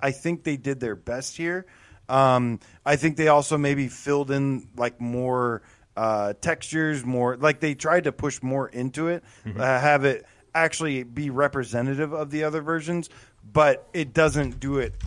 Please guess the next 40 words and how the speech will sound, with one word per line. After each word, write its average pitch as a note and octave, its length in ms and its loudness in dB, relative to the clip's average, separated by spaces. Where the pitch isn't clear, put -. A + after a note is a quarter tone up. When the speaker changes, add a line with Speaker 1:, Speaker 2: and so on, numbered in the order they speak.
Speaker 1:
at, A#2+ 220 -8
like, A#2 240 -4
a, G#2+ 240 -2
like, B2 280 -4
it C3+ 140 -10
doesn't C3+ 260 0
do B2+ 100 0
it A#2+ 40 -2
with A2+ 160 -8
the A2+ 80 -10
clarity G#2+ 680 -6
that F#2+ 260 -10
the G#2 100 -8
new G2 200 -6
version, F#2+ 340 -10
that A2 160 -6
the G2+ 80 -12
P A2 140 -12
S G2+ 120 -12
five G2 280 -8
does. F#2 440 -10
Speaker 2:
<sighs> - 40 -20
A E3 120 2
J, E3+ 200 2
Speaker 1:
So, D3 80 -6
yo. A2+ 120 -2
Speaker 2:
we E3 80 -2
g-, E3+ 160 2
we F3+ 80 -6
gotta F#3 140 4
move D3+ 160 4
on. D3 200 8
Thank B2+ 180 0
you B2+ 60 -2
so C3+ 100 0
much A#2+ 220 0
for A2 320 0
checking - 340 -6
that G#2 140 -6
out G#2+ 220 -6